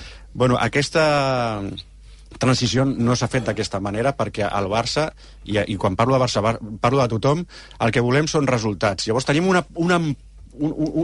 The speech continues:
un caos mental entre el que volem ser i el que... però al mateix temps hem de guanyar títols i al final aquesta barreja ens, ens, ens torna locos. Jo l'únic que sé és que el fil argumental entre la directiva anterior i la d'ara és André Curí,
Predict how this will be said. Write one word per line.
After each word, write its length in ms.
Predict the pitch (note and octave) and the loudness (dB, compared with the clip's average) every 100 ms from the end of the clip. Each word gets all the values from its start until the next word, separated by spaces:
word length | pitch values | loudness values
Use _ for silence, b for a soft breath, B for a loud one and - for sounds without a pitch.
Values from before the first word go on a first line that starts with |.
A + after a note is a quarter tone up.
| E3+ | 0
un 60 | |
caos 240 | D3+ F3 C#3 | 2 2 4
mental 440 | C#3 C3 A2+ D#3 | 2 2 2 2
entre 300 | D3 C3 A#2+ A2+ | 2 2 2 0
el 120 | A#2 | 0
que 100 | A#2+ | 0
volem 280 | B2+ D#3+ D#3 | 2 2 0
ser 360 | - D#3+ F#3+ F3 B B B | 0 0 0 -4 B B B
i 160 | B2+ C3+ | -2 2
el 180 | C3+ B2+ | 2 0
que... 680 | C3+ B2+ B2 A#2+ A#2+ A#2+ A#2+ - | -2 0 0 0 0 -2 -4 -2
però 180 | C3 B2+ | 2 2
al 60 | B2+ | 2
mateix 240 | B2+ D3+ | 0 0
temps 200 | - D#3 | 0 0
hem 100 | D#3 | 2
de 100 | D3 | 4
guanyar 280 | C#3 C#3 C3+ | 4 4 2
títols 440 | D#3 D#3+ E3+ E3+ C#3+ | 2 2 2 2 0
i 40 | |
al 120 | C3+ | 0
final 240 | C3 C3 D3+ | 0 0 0
aquesta 260 | C#3 - B2+ | 0 0 0
barreja 380 | A#2+ C3 D#3 C#3 | 0 0 0 0
ens, 160 | G#2+ | -2
ens, 280 | - G#2 - | -4 -4 -4
ens 200 | A2+ G2+ | -6 -6
torna 260 | - A2 G#2+ | -4 -4 -2
locos. 320 | G2 F#2 F2+ - | -2 -4 -8 -2
Jo 180 | C3+ G#3+ | 2 4
l'únic 240 | G3 D3 | 2 0
que 120 | A#2+ | -4
sé 180 | - C#3+ F#3+ B B B - | -2 -4 -4 B B B -4
és 160 | B2 | 0
que 100 | - | 0
el 80 | A#2+ | 0
fil 180 | F3+ G3 | 0 2
argumental 840 | D#3+ C#3 B2+ A#2+ A#2 A#2 A2 G#2 B B | 2 2 2 0 2 2 2 0 B B
entre 360 | - A2+ A2+ A2+ | -2 0 2 0
la 80 | A2 | 0
directiva 500 | A2+ A2 - D3+ E3+ | 0 -4 -2 0 2
anterior 520 | D3 B2 A2 G#2 F#2 - | 2 2 2 0 -2 -4
i 120 | B2 | 0
la 180 | A2 G#2 | 2 2
d'ara 340 | G2+ B2 D#3+ - - | 2 2 2 -2 -4
és 380 | B2+ D#3+ - - - - - - - - - - - | 0 0 -2 -8 -16 -20 -20 -20 -20 -20 -20 -12 -4
André 260 | G#2 A2+ | 0 0
Curí, 300 | G#2+ G#2 A2+ | 2 0 0